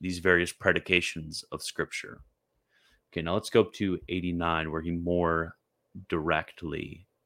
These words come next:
covers this, if I'm remembering correctly. Okay, ooh,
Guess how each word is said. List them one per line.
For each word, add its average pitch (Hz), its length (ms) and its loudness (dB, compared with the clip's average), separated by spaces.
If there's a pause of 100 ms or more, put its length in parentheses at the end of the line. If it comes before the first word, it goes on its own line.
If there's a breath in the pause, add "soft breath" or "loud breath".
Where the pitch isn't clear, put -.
covers - 560 -8
this, - 520 -14 (760)
if - 60 -10
I'm 85 120 -2
remembering 76 460 -4
correctly. - 640 -14 (3250)
Okay, - 340 -4 (200)
ooh, 73 220 -8